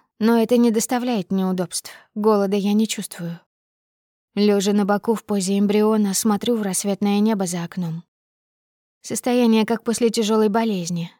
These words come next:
Примерно так я себя чувствовала после пневмонии и перелома рёбер. Слабость, опустошение и безразличие.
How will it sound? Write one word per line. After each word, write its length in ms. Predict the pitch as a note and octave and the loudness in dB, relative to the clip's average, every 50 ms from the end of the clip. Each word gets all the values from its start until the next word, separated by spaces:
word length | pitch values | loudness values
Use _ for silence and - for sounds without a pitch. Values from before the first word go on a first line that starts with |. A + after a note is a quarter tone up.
| _ _ | _ _
Примерно 560 | - A#3 B3 A#3+ B3 A#3+ A#3 A3+ A#3 A#3 A3+ | -2 0 2 2 4 2 2 2 2 0 0
так 240 | - C4 B3+ A3 - | 0 -2 -4 -4 -4
я 120 | G3 F#3+ | -4 -2
себя 240 | F3+ - - F#3+ F#3+ | -2 -2 -2 -2 -4
чувствовала 540 | F#3+ - A3 G3+ - - F#3+ F#3+ F#3+ G3 G3 | -4 -4 -6 -6 -6 -6 -4 -2 0 -2 -2
после 340 | G3 G3+ G3 - G#3+ G3+ G3 | -2 -4 -6 -4 -4 -4 -4
пневмонии 880 | - G3+ G#3 G3+ F#3 G3+ G#3 G#3 G#3+ A3+ B3 B3+ A#3+ G#3 F3+ E3+ F3+ | -2 -2 -2 0 0 0 0 2 2 2 2 2 2 2 0 0 -2
и 40 | F#3 | -2
перелома 500 | F3+ - G3+ G3 G3 G3 G3+ G3 G3+ G3+ | -2 0 0 0 2 2 2 2 0 0
рёбер. 320 | G3+ G3 F3+ E3 D#3+ D#3+ - - _ _ _ _ _ _ _ _ _ _ _ | -2 -2 -4 -6 -8 -12 -12 -16 _ _ _ _ _ _ _ _ _ _ _
Слабость, 640 | - - - G#3 G#3+ G#3+ G#3+ G3+ F#3+ F3+ - - F#3+ | -8 -4 0 0 2 2 2 0 -2 -6 -6 -6 -6
опустошение 960 | F#3 - F#3+ - - - F#3+ F#3 - - G#3+ G#3 G3+ F#3+ F3+ F3 F3 F3 - _ _ | -6 -4 -6 -8 -6 -6 -4 -4 -2 -2 0 0 0 0 0 -2 -4 -6 -10 _ _
и 160 | - G#3+ G3+ | -2 0 0
безразличие. 840 | F#3+ F#3+ G3 G3 G3 G3+ G3+ G#3 G#3 F#3+ F#3 - - F3+ E3 E3 E3+ | 0 0 -2 -2 -2 -2 -2 0 -2 -2 -4 -6 -10 -10 -10 -12 -14